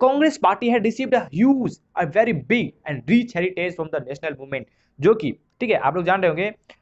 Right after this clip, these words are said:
नाइनटीन सिक्सटीन से लेके नाइनटीन फ़ोर्टी सेवन तक जो पूरा नेशनल मूवमेंट चला था, उस मूवमेंट में सबसे ज़्यादा पार्टी कोई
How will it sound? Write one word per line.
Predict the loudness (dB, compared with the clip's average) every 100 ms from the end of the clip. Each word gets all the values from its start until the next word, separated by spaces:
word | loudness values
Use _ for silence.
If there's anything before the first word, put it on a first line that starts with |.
| _ -2
नाइनटीन | 0 0 -2 -2
सिक्सटीन | -2 -6 -4 -4 -2
से | -4
लेके | -4 -4 -4
नाइनटीन | -6 -4 -4 -4 -6 -4
फ़ोर्टी | -4 -4
सेवन | -8 -4 -4 -4
तक | 0 0 0 _ _ _ _ _ -20
जो | 0 4 4 2 -6 _
पूरा | -6 0 2
नेशनल | 2 -2 -2 -4
मूवमेंट | -4 -4 -4
चला | 0 0
था, | 0 -8 -12 _ _ _
उस | -6 -4
मूवमेंट | -2 -4 -4 -4
में | -6 -6 -6
सबसे | -4 -4 -2 -2
ज़्यादा | 2 2 2
पार्टी | 0 -2 -2
कोई | -8 -6 -6